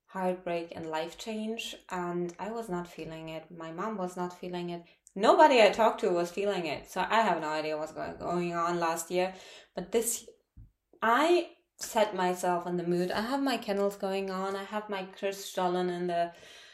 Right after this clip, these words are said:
kitchen, I have an advent calendar already, and I listen to Christmas music <laughs> in the morning. So I'm making a conscious effort to have a wonderful Christmas this year. I also want to meet up with friends. I want to go to the Christmas market's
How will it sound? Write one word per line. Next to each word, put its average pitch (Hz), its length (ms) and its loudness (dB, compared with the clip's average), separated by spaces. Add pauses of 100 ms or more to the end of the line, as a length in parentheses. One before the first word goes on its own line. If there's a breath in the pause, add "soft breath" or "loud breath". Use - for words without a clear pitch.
(300 loud breath)
kitchen, 262 960 4
I 214 240 4
have 240 200 4
an 233 140 8
advent 196 360 4
calendar 196 400 2
already, 185 800 4
and 190 340 -4
I 175 160 0
listen 262 320 0
to 240 80 -6
Christmas 175 460 -2
music 180 360 2
<laughs> - 0 -
in 240 100 4
the 202 240 -4
morning. 202 600 0 (380)
So - 200 -16
I'm 214 340 6 (380 loud breath)
making 269 420 6
a - 20 -4
conscious 294 440 6 (120)
effort 202 520 6 (260 loud breath)
to 208 100 6
have 214 180 8
a 185 40 0
wonderful 202 440 2
Christmas 269 420 2
this 214 300 2
year. 196 360 2 (960)
I 202 140 6
also 208 320 6
want 185 180 2
to 180 60 2
meet 180 120 0
up 156 200 -4
with - 140 -8
friends. 311 340 4
I 220 80 4
want 185 160 0
to 185 60 -2
go 185 180 2
to 175 140 -8
the 165 100 -8
Christmas 160 380 -10
market's 151 640 -8